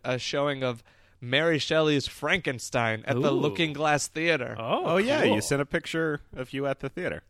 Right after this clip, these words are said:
Speaker 1: Yeah, it's super cool. The Looking Glass Theater happens to be inside, like, the Chicago water tower that survived the fire, you know?
Speaker 2: Really?
Speaker 1: Yeah, like, next
Speaker 3: Huh.
Speaker 1: to the Hancock.
Speaker 2: Wow.
Speaker 1: Yeah, like, I went in there and I saw Frankenstein.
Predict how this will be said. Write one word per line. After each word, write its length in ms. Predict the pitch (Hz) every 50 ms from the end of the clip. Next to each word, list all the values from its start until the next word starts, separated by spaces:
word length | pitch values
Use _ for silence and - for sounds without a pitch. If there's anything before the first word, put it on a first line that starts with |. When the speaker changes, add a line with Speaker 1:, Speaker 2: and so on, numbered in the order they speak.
| _ -
Speaker 1:
Yeah, 220 | - 147 175 202 175
it's 220 | 135 143 131 -
super 440 | - - 165 180 185 - - 185 165
cool. 320 | - - 165 185 151 120
The 120 | 117 131 131
Looking 380 | 135 156 170 - 196 180 170
Glass 320 | 147 143 151 165 165 151 -
Theater 440 | - 165 196 214 156 139 139 139 - _ -
happens 400 | 123 139 156 156 - 170 151 - -
to 80 | 160
be 180 | 143 165 165 165 135 147
inside, 460 | 160 160 147 127 156 151 165 156 135
like, 160 | 131 131 127 -
the 80 | 135
Chicago 500 | 120 - 135 - 143 147 147 139 143 139 135
water 340 | 127 131 147 170 165 151 127
tower 380 | - 127 123 120 120 120 120
that 160 | 117 127 120 -
survived 420 | - 131 117 123 127 135 131 131
the 80 | 135 123
fire, 340 | - 135 131 139 147 151
you 120 | 156 156 160
know? 200 | 165 170 185 175 _ _ -
Speaker 2:
Really? 460 | 180 277 440 370 - - - - - -
Speaker 1:
Yeah, 160 | - 165 165 135
like, 180 | 131 123 -
next 260 | - 135 139 147 -
Speaker 3:
Huh. 40 | 123
Speaker 1:
to 60 | 160 143
the 100 | 123 113
Hancock. 480 | 127 135 135 135 - 165 175 190 - - _
Speaker 2:
Wow. 520 | - 117 117 135 170 233 339 - - - -
Speaker 1:
Yeah, 300 | - 160 220 294 330 - 139
like, 200 | 139 151 160 170
I 80 | 175 175
went 240 | 170 180 180 190
in 100 | 220 240
there 140 | 214 180 165
and 100 | 165 156
I 80 | 156 156
saw 460 | 143 - - 165 170 170 170 170 165 -
Frankenstein. 920 | - - 160 175 185 214 202 - 170 139 - - - 123 104 104 113 117